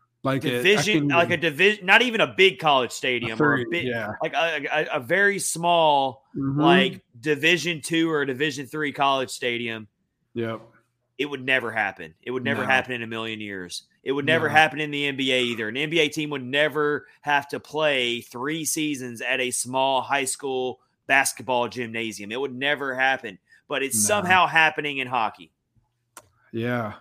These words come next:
Speaker 2: It's not a good
Speaker 1: It
Speaker 2: look for the league.
Speaker 1: It's so crazy. I guess, I don't know. It's like, I guess it, if they were gonna move the team, that would have needed to happen. Like, that would have needed to be in the works, like,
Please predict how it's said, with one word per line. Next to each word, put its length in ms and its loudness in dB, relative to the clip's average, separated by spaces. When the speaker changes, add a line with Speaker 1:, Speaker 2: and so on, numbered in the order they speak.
Speaker 2:
It's 140 -16
not 180 6
a 40 4
good 160 6
Speaker 1:
It 40 4
Speaker 2:
look 160 0
for 100 -10
the 100 -4
league. 320 -4
Speaker 1:
It's 240 0
so 440 4
crazy. 800 -2
I 120 0
guess, 400 2
I 120 -4
don't 140 0
know. 240 -2
It's 160 -4
like, 360 0
I 80 -2
guess 240 4
it, 140 4
if 160 -4
they 120 4
were 140 4
gonna 180 6
move 320 4
the 80 6
team, 460 2
that 160 4
would 120 8
have 300 0
needed 400 2
to 80 0
happen. 460 2
Like, 300 -4
that 120 6
would 120 6
have 100 0
needed 280 2
to 60 -4
be 140 0
in 60 0
the 80 0
works, 480 -4
like, 340 -6